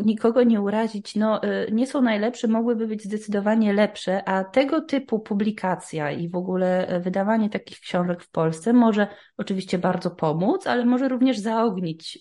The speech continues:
dyskurs publiczny. I jestem ciekawa, jak to było w sytuacji tych, em,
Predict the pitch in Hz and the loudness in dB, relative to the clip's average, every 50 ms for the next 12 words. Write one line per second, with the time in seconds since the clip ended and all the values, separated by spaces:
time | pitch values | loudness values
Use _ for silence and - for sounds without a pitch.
0 | - 185 175 196 190 - - - 180 170 170 - - - - - 175 170 170 170 | -8 -4 -2 -2 -4 -4 -6 -8 -8 -8 -8 -10 -18 -16 -12 -10 -8 -8 -6 -8
1 | 165 - - 170 165 156 - - 202 208 208 - - 240 240 240 240 233 233 - | -8 -8 -6 -6 -6 -6 -4 -4 -4 -6 -4 -4 -2 0 0 0 -2 -4 -6 -4
2 | - 240 240 - 240 233 233 240 233 233 233 - - - - - - 226 226 233 | -4 -4 -2 -2 -4 -2 -2 -2 -2 -2 -4 -8 -16 -20 -20 -10 -4 -2 -2 -2
3 | 226 - - 226 220 214 220 208 185 185 180 - - 190 - 190 180 175 165 165 | -2 -4 -4 -2 0 0 0 0 -2 -4 -6 -8 -12 -10 -8 -6 -4 -2 -4 -4
4 | 165 - 185 180 - 180 175 170 - - - 185 180 175 175 175 175 175 175 175 | -6 -8 -10 -8 -6 -6 -6 -6 -8 -10 -8 -6 -4 -4 -4 -2 -2 -2 -4 -4
5 | 175 175 175 175 175 175 175 175 175 175 175 | -4 -4 -4 -4 -4 -4 -4 -4 -4 -6 -6